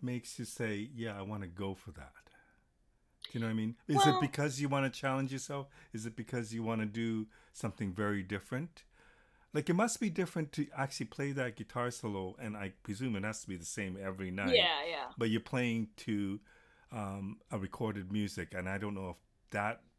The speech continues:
Speaker 1: makes things different in the way that you would approach music, 'cause that would be very different than you playing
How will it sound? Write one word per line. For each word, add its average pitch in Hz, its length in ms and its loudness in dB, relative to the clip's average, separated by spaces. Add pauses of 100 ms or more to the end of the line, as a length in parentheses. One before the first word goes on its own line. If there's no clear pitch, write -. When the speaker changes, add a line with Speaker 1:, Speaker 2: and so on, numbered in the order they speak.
(160)
Speaker 1:
makes 104 280 -2
things 98 260 -2
different 107 420 -4 (340)
in 113 120 0
the 101 80 2
way 98 160 2
that 101 140 -4
you 101 140 0
would 90 80 -2
approach 101 400 -4
music, 104 340 -2 (120)
'cause 95 160 -6
that 104 160 2
would 95 100 -4
be 92 100 -4
very 98 240 0
different 95 320 -4
than 90 200 -2
you 87 140 -2
playing 90 440 -4